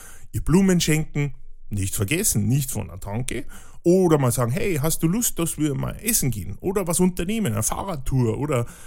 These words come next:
lass uns doch mal ins Kino gehen oder Museum oder sonst was." Ist doch eigentlich viel besser, als das Ganze immer nur an einem Tag zu machen. Denn, wie damals schon die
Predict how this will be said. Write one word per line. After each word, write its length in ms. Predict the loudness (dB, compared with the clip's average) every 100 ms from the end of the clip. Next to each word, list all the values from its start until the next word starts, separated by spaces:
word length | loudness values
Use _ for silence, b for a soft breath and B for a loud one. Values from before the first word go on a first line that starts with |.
| B -14 -12 -12
lass 240 | -6 -6 -4
uns 260 | -2 -2
doch 140 | -4 -2
mal 180 | -2 -2
ins 220 | -2 -2
Kino 260 | -2 -4
gehen 200 | -4 -4
oder 140 | -2 2
Museum 480 | 4 4 0 -2 -2
oder 200 | 0 0
sonst 300 | 0 -2 -4
was." 220 | -6 -6 B B B B B -14 4
Ist 220 | 4 6
doch 160 | 0 0
eigentlich 560 | 0 2 0 -2 -2
viel 340 | 0 2 2 2
besser, 680 | 0 0 2 0 0 -4 -10 -12 -12 -14 -18 -20 -10
als 220 | 0 0 2
das 120 | -2
Ganze 360 | -4 -4 -4
immer 240 | -2 -2 0
nur 180 | -2 -4
an 140 | -4
einem 240 | -6 -6
Tag 300 | -6 -8 -8
zu 80 | -12
machen. 300 | -12 -12 -16 -16 -18 -18 -20 -20 -20 -20 -20 -20 -8 0
Denn, 260 | 2 0 B B B B
wie 160 | -2 2
damals 380 | 2 2 0
schon 240 | 2 2 2
die 280 | 0 -2